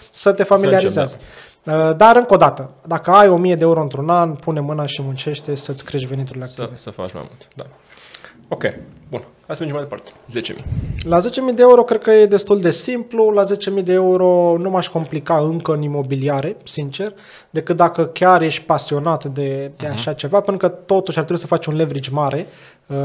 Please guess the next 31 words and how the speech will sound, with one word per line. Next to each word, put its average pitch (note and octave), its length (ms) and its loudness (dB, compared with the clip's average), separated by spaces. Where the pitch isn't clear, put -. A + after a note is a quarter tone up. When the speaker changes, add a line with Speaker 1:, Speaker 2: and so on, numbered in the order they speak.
Speaker 1:
pe, C#3 300 -4
și C3+ 120 -6
ar D#3+ 60 0
trebui F3+ 180 0
să - 60 2
ai F#3 60 8
experiență. F3+ 440 2
Dacă D3 240 0
ai F3+ 80 8
experiență E3+ 440 2
deja, D3+ 300 0
ok, F#3 160 2
dar E3 100 -2
dacă D3 200 0
ai E3+ 60 0
experiență D#3+ 360 -4
deja, D#3 220 -4
nu D#3+ 60 -6
ai D#3+ 80 -2
doar D3+ 180 -4
zece D#3 240 -6
mii D#3 120 -6
de C3+ 80 -4
euro. D#3 260 -2
Ideea G3 300 4
este G3+ 300 2
că G3 380 0
aș F#3 120 2
merge F#3+ 240 -2
pe F#3 120 0
acțiuni G3 440 -2